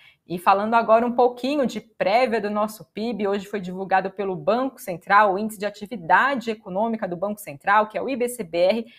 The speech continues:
é uma proxy, é considerado uma espécie de prévia do nosso pib e que teve avanço de zero vírgula trinta e três por cento no mês de dezembro, na comparação com o mês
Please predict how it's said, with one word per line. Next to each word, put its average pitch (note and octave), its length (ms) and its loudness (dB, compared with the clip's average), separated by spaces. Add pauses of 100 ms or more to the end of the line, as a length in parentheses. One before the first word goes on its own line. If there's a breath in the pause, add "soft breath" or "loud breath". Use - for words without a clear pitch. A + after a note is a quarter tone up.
(200 loud breath)
é D#4 100 -2
uma A4 160 0
proxy, B3 560 4
é - 20 -8
considerado A3 440 -8
uma A#3 120 -10
espécie A3+ 580 -6
de A3 140 -20
prévia A3 500 -6
do F#3 120 -16
nosso F#3+ 420 -14
pib A3 340 -12 (220 soft breath)
e G#3 80 -18
que A3+ 100 -4
teve A3+ 220 8
avanço C4 480 6
de F#3 80 -2
zero G3+ 260 2
vírgula G3 380 -4
trinta C#4+ 460 -6
e G#3 80 -4
três A3+ 280 -2
por - 160 -16
cento A3+ 380 -6
no F#3+ 100 -6
mês F3+ 280 -4
de G#3 80 -8
dezembro, C4 580 -2
na G3+ 340 -4
comparação A3 800 -4
com A3 160 -4
o G#3+ 80 -2
mês G3 420 -6